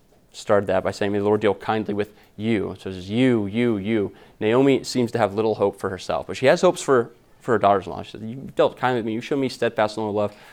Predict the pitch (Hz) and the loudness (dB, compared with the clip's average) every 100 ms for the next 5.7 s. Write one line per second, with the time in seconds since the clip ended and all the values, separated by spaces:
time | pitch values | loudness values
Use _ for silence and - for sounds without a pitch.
0 | - 185 156 156 123 104 107 110 - 101 | -8 0 2 2 -2 0 2 2 0 -2
1 | 107 110 104 104 - - - 110 104 127 | -2 -2 2 0 0 -14 -12 -4 -2 -2
2 | 139 120 - - 135 123 127 117 101 - | -2 -2 -4 2 2 2 -2 -4 -8 -6
3 | 135 123 123 120 - - _ 131 139 127 | -4 0 2 4 2 -10 _ 2 4 4
4 | 117 120 113 - 107 - - 110 113 - | 2 0 -4 -4 -8 -8 -2 0 0 -2
5 | 104 98 92 101 - 98 98 | -8 -6 -8 -8 -8 -4 -4